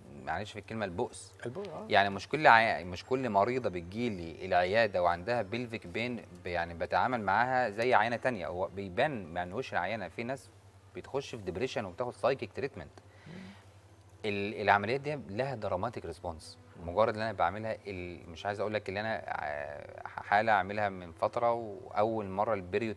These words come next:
Speaker 1: تنزل عليها بعد العمليه، جايه تقول لي: "انا اخيرًا رجعت بنتي تاني".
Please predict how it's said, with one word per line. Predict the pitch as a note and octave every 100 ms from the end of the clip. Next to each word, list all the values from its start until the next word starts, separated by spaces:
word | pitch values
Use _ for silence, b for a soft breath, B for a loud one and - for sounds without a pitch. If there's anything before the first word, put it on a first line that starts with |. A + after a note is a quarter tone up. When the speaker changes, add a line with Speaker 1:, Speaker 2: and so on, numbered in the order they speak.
| -
Speaker 1:
تنزل | G#2 G#2
عليها | F2+ F#2 G2+
بعد | F#2 F#2+ G2
العمليه، | F#2 E2+ D#2+ E2 E2+ G2 G#2+ b b b b b
جايه | G2+ A2
تقول | G#2
لي: | A2+ A#2
"انا | A2 G2+ -
اخيرًا | - C3 C3
رجعت | A#2+ G2+ B2+ A#2
بنتي | A#2+ B2+
تاني". | C#3 C3